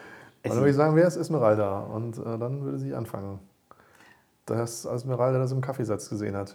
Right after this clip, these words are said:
Speaker 1: Mhm.
Speaker 2: Im Teebeutel oder wo auch immer.
Speaker 1: Im Ketchupsatz.
Speaker 2: Im Ketchup. Die ist, ist
Speaker 1: Mayo.
Speaker 2: ja, in den, in den, in den, ja. Äh, ja, also ich glaube, es, es, es könnte ein etwas, etwas längeres Gespräch daraus entstehen.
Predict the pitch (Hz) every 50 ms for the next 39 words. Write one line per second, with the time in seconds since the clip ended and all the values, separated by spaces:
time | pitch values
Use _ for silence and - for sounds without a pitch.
0 | 127 127 135 135 143 139 110 110 110 - 127 123 127 131 123 127 127 127 123 123
1 | 127 131 117 110 104 110 110 104 107 110 123 170 180 - - - _ - _ _
2 | _ - - _ _ _ _ _ _ _ _ - 113 104 - 120 - - 131 -
3 | - 127 131 - _ _ _ _ _ - - 113 110 113 107 - 123 127 131 -
4 | - - - - 110 117 120 104 98 98 - - - 110 107 - - - - 113
5 | 107 107 123 123 135 - 113 117 117 110 131 - - - 127 - - - - -
6 | - 120 123 123 123 120 120 120 117 117 117 113 117 117 117 113 110 - - _
7 | _ _ _ - - - 113 117 - - - - - - - - - - - -
8 | - _ _ _ _ _ - 117 - - 120 110 - - 160 156 170 - - -
9 | - - - - - - - _ - - 107 110 113 110 110 123 127 151 165 160
10 | 156 - 127 - - 127 131 - - 156 165 175 147 131 127 123 131 135 147 131
11 | 135 - - 139 135 135 120 117 123 143 160 151 135 127 131 123 - - 123 123
12 | 127 131 127 127 107 101 98 95 95 107 104 - - - 113 107 110 143 185 214
13 | -